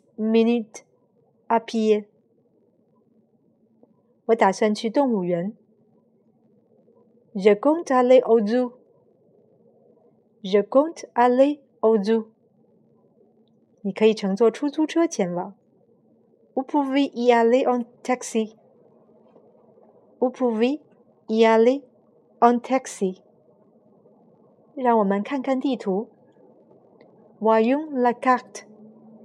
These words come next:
Voyons la carte.好吧，我们现在出发。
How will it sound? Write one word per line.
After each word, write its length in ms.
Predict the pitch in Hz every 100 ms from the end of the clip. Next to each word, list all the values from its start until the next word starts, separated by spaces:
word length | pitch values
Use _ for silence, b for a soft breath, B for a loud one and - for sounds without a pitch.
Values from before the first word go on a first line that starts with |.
| - - - - - - _ - - - _
Voyons 420 | 220 247 247 277
la 140 | 277 262
carte. 520 | 254 240 214 - - _ _ _ _ - _ - _ _ _ - - - - _ _ _ _ _
好 200 | - 208
吧， 240 | 233 240 - b b
我 80 | 208
们 140 | 202
现 200 | 202 294
在 160 | 269 262
出 200 | 240 220
发。 320 | 208 214 214